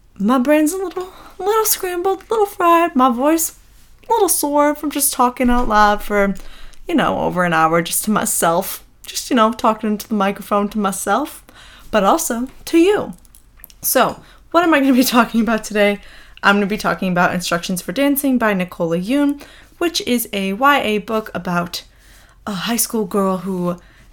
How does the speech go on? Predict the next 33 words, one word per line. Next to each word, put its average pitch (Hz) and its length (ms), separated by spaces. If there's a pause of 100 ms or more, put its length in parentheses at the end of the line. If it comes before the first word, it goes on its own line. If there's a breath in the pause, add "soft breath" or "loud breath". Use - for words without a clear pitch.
is 185 240
cursed - 460
to 226 80
see 214 540 (460 soft breath)
how 214 160
relationships 190 720
end 233 200
when 220 120
she - 120
sees 180 280
people 175 280
kiss, - 480 (540 soft breath)
and 262 140
also 294 480
is 247 140
in 269 60
a 254 80
dance 220 340
competition 180 640
with 190 140
her 226 180
dreamy 196 960 (340)
dance 190 320
partner, 170 600 (160)
whose 190 180
name 196 160
is 180 160
X. - 460 (880 soft breath)
We'll 226 120
get 190 180
to - 100
that. 160 340 (340 loud breath)
So, 262 560